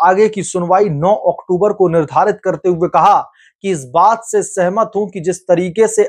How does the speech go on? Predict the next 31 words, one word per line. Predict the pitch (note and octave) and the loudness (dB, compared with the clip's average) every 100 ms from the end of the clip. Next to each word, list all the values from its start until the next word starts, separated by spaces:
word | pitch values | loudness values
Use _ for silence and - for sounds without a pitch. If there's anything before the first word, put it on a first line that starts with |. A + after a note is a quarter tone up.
| - | 0
अच्छे | F#3+ - - | -4 -2 0
उम्मीदवार | A#3 G3 F3 F3 D3 E3 G#3+ - _ _ - | 2 2 0 0 2 2 2 0 _ _ -6
न्यायाधीश | D#3+ G3 F#3+ D3+ E3+ B3 E3+ | 0 2 2 0 -4 -4 -2
बनने | F3 F#3+ G#3 | -2 0 -2
के | G3+ | -2
लिए | E3+ E3 | -2 0
अपनी | G#3 - F#3+ F#3+ | 0 -2 -8 -8
सहमति | - F3 F#3+ F#3 F#3 | -6 -4 -4 -4 -4
वापस | C3 D#3 - B3+ G3+ | 0 0 2 0 2
लेते | F3+ F3+ | 0 2
हैं, | E3+ G#3 G#3+ - _ | 0 0 -4 -14 _
वो | D#3 G3+ C3+ | 0 0 2
वाकई | D#3+ D#3+ G3+ G#3 | 0 0 -2 -2
में | G3 | -4
चिंताजनक | F#3 F#3+ F#3 F3 D#3+ D#3 - | -4 -6 -2 -2 -2 -6 -6
है। | D3 - _ _ - - | -8 -8 _ _ -16 -4
हम | G3+ G#3 | -2 -2
सर्वोत्तम | - G3 D#3 F#3 G3 - A3+ | 0 0 2 2 0 -2 -2
प्रतिभाओं | - G3 F3 D3 F3+ G#3+ | -2 -2 -2 0 0 0
को | G#3 | 0
लाने | E3+ E3+ G3+ | 2 0 0
का | F#3 | 0
प्रयास | F3 - F3 G3+ - | 0 2 2 2 0
करते | G3 F3 G#3 | -2 0 -2
हैं, | G#3 | 0
लेकिन | F#3+ F3 F#3 D#3 | 0 0 -2 0
मामला | D3+ E3+ F#3 | 2 2 2
लंबित | F3+ D#3+ G3 B3 C4 | 2 2 2 2 0
होने | F#3+ G3 | -2 -6
के | F#3 E3+ | -6 -2
कारण | F#3+ A3 F3 | 2 4 2